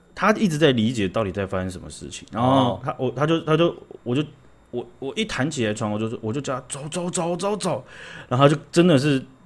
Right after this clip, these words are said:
Speaker 1: 三步并作两步走，然后再把尾巴收得超紧的。
Speaker 2: <laughs> 应该很紧张。
Speaker 1: 他一直在，对，他一直在，他，他可，我不知道他是被我吓到还是，他后来可能，可能一开始被我吓到。
Speaker 2: 嗯。
Speaker 1: 然后他发现在咬，他完全不知道什么状况，所以他眼睛瞪很大，然后一直在看左看右，一直在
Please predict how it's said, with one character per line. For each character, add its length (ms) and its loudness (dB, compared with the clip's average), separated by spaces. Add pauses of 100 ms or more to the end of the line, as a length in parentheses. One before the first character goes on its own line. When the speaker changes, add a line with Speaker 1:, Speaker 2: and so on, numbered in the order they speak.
(460)
Speaker 1:
三 640 0
步 180 0
并 280 -2
作 180 6
两 240 0
步 220 -4
走， 320 -6
然 120 0
后 220 4
再 180 2
把 200 0
尾 160 0
巴 200 -4
收 240 -2
得 120 0
超 200 -2
紧 280 -10
的。 80 -4 (260)
Speaker 2:
<laughs> 340 -12
应 80 0
该 180 6
很 60 4
紧 140 0
张。 140 6
Speaker 1:
他 80 2
一 20 -4
直 20 -4
在， 120 -14 (280)
对， 140 4
他 120 8
一 40 6
直 100 -2
在， 160 -4 (120)
他， 120 0
他 140 2
可， 140 -2
我 80 -2
不 100 -2
知 80 2
道 60 4
他 80 2
是 80 -2
被 120 -2
我 80 4
吓 220 0
到 100 2
还 140 0
是， 100 -6
他 200 -4
后 160 -2
来 80 2
可 140 -6
能， 220 -6 (400)
可 120 -2
能 80 4
一 20 -4
开 80 4
始 80 0
被 100 -2
我 80 4
吓 240 -2
到。 280 -10
Speaker 2:
嗯。 200 0 (560)
Speaker 1:
然 100 -2
后 80 0
他 80 4
发 140 4
现 80 4
在 80 4 (120)
咬， 140 0
他 120 0
完 180 2
全 100 -2
不 120 -4
知 40 2
道 60 4
什 140 -4
么 80 -8
状 200 -4
况， 140 -4
所 100 0
以 40 2
他 120 -2
眼 160 -2
睛 140 -4
瞪 160 -4
很 160 -8
大， 140 -4
然 80 -4
后 40 -4
一 40 -4
直 80 -6
在 80 -4
看 180 -6
左 160 -10
看 180 -8
右， 180 -4
一 120 -8
直 80 -10
在 140 -4